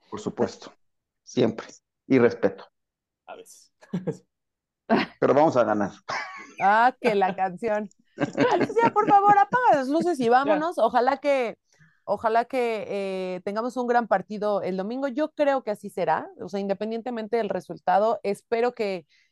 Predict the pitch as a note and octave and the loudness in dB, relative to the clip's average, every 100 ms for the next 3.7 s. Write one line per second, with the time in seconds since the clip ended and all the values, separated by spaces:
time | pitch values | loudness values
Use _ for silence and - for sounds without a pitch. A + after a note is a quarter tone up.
0 | _ _ - A3 A3 A#3 C4 G#3+ - G#3 | _ _ 2 6 6 4 2 0 -2 2
1 | G#3+ A#3 A#3+ _ - G3+ G3 - G3+ G#3+ | 4 2 0 _ -10 -8 -6 -4 -4 -4
2 | A#3 G3+ F#3+ F#3 G3+ G#3 G#3 G#3 G3+ G3 | -6 -6 -6 -4 -4 -2 0 0 0 0
3 | A3 G3+ F3+ F3 - G3+ | 2 0 -2 -8 -8 -8